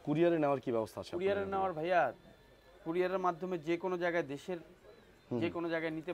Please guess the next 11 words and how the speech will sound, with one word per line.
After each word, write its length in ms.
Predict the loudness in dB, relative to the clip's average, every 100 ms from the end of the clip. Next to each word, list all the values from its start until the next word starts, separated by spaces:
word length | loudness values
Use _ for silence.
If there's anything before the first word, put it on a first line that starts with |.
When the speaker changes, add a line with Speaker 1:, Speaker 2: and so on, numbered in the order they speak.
| -4
Speaker 2:
পারবে। 200 | -4 -6 -10
Speaker 1:
আচ্ছা। 180 | -10 -8 -8 -8
Speaker 2:
আপনার 200 | -6 -6 -6 -4 0
only 200 | 2 0 2
পাঁচশো 300 | 2 2 -2 0
দশ 100 | 0 0
টাকা 180 | 0 2 2 0 -8
Speaker 1:
হুম 100 | -6
হুম। 60 | -4
Speaker 2:
কিংবা 200 | 0 0 0 -8 -20 -20 -20 -20 -20 -20 -20 -2
পাঁচশো 240 | -2 0